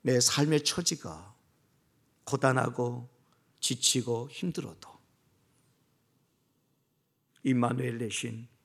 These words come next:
아기 예수로 오신 그 예수님의 그 큰 사랑을 여러분들이 경험함으로 인하여 오늘도 나에게 먼저 찾아오시고 사랑을 베풀어 주신 하나님의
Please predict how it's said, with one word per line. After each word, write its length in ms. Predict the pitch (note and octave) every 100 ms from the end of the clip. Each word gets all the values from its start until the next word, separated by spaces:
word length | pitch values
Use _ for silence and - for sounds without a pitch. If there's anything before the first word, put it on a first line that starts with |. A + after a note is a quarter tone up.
| _ _ _ _
아기 340 | G#2+ A#2 C3+
예수로 300 | C3+ C3 - C3
오신 460 | B2+ - B2 B2+ - _ _ _ _ _
그 160 | - B2
예수님의 520 | A2+ G#2+ - G#2 G2
그 200 | F#2+ -
큰 160 | - B2
사랑을 500 | A#2+ C3+ G2+ E2 C#2 - _ _ _ _ _ _ _ _ _ _
여러분들이 540 | F3+ E2 D#2 - - -
경험함으로 640 | A2 A#2 A#2+ A2 G#2+ G#2+
인하여 400 | G2+ D2+ D2 - _ _ _ _ _ _ _ _ _ _ _
오늘도 300 | - C3 B2+
나에게 520 | B2 A#2 A#2 A2+ A#2+ A2+
먼저 400 | A#2 A#2+ B2+ B2+
찾아오시고 680 | - C#3+ C3 B2+ - C3+
사랑을 400 | B2+ - D3 C#3
베풀어 340 | C3 C3 C#3 C3+
주신 240 | C3 C3
하나님의 600 | B2+ D#3 D3+ D3 D3 C#3+